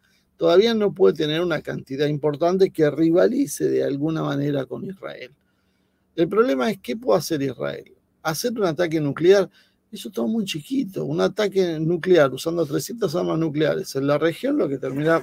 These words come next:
va a terminar produciendo, haciendo un lugar inhóspito por muchos años, eh, de donde se van a tener que ir ellos mismos. Se van a terminar con la ocupación de Palestina, simplemente pues van a hacer las valijas y se van a ir,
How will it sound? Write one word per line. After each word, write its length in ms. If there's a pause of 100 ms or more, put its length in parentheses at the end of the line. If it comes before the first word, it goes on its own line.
(160)
va 60
a 40
terminar 320
produciendo, 560
haciendo 560 (460)
un 200
lugar 360
inhóspito 720
por 260
muchos 440
años, 520 (720)
eh, 320
de 140
donde 180
se 80
van 120
a 60
tener 220
que 80
ir 80
ellos 200
mismos. 380
Se 80
van 100
a 100
terminar 320
con 120
la 60
ocupación 480
de 80
Palestina, 480
simplemente 520
pues 140
van 100
a 40
hacer 180
las 120
valijas 320
y 20
se 160
van 160
a 80
ir, 220